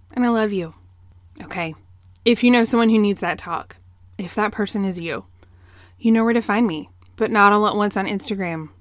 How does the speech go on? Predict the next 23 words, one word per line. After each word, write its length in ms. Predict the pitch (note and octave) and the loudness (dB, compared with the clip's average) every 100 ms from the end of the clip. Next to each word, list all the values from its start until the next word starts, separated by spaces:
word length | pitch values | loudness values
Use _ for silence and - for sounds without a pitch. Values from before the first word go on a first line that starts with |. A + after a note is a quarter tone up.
| - | -18
Shoot 300 | - - G#3 | -12 -8 -2
me 140 | A3+ | 0
a 60 | A3 | 0
D 200 | A3+ A#3 | 0 0
M. 320 | B3+ F#3+ D#3 _ - - - - - | 0 -2 -6 _ -20 -20 -20 -20 -6
I'm 340 | G3+ G3+ G3+ - | 0 0 0 0
all 220 | G3+ G#3 | 2 2
up 120 | G3 | 2
in 120 | G3 | 0
them 140 | F#3+ F3+ | 0 -2
all 120 | E3 | -2
the 100 | D#3+ | -6
time. 280 | - A1 - _ _ _ - - - - - - | -10 -14 -14 _ _ _ -20 -20 -20 -20 -18 -2
Unless 600 | A#3 A#3 A3+ A#3 - - | 2 4 4 2 0 0
you're 420 | A#3+ A#3 A3 G3 | 2 4 4 2
sending 440 | G3+ - G3 F#3 F3+ | -2 0 2 0 -2
some 200 | - F3+ | -4 -4
kind 160 | F3 | -6
of 60 | E3 | -6
spammy 460 | - E3+ E3+ E3 | -6 -6 -6 -6
link 420 | E3 F3 F3+ - - | -6 -6 -6 -8 -14
for 560 | - E3+ D#3+ D#3 D#3+ - | -8 -4 -4 -6 -8 -6
inappropriate 920 | G3+ F3 - F3 E3 D#3+ D#3 D#3+ - | -4 -4 -6 -6 -6 -6 -6 -8 -10